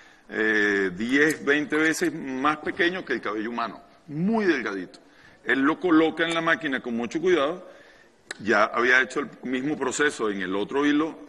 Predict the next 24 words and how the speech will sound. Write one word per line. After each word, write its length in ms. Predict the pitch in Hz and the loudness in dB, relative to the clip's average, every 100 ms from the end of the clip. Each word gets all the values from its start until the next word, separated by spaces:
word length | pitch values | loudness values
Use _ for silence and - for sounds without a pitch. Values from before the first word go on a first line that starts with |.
| - | -12
y 100 | 127 | -8
cierra 500 | 110 - 127 120 123 | -8 -6 2 2 2
la 80 | 127 | -2
máquina. 420 | 113 92 87 90 | -2 -6 -8 -12
La 180 | 98 110 | -4 -2
máquina 380 | 110 117 143 165 | 0 0 -2 -2
automáticamente 1000 | 135 123 123 120 110 135 151 139 113 - | -2 -2 -2 -2 -2 -2 -2 -2 -4 -2
alinea 680 | 123 120 160 165 135 147 156 - - _ 120 | 0 0 -2 -2 -2 -6 -10 -20 -20 _ -6
los 300 | 107 101 - | -4 -4 0
hilos 260 | 139 156 160 | 2 2 2
de 80 | |
la 80 | 147 | 0
fibra 300 | - 151 160 | 2 2 2
óptica 360 | 180 175 185 202 - - - - - | 0 -4 -8 -10 -12 -20 -20 -20 -2
y 160 | 131 | 2
hace 300 | 123 120 156 | 2 2 0
un 160 | 147 147 | -2 -2
proceso 680 | 160 - 139 127 165 151 | -2 2 2 2 0 -2
donde 320 | 135 123 107 101 | -2 -4 -2 -2
genera 600 | 104 101 113 131 127 107 | -2 0 2 2 0 -2
calor 480 | 117 101 117 143 131 | -2 0 2 0 0
y 220 | 110 104 | -2 -4
una 260 | 104 123 - | -4 -6 -4
chispa 420 | 175 135 - | -4 -4 -10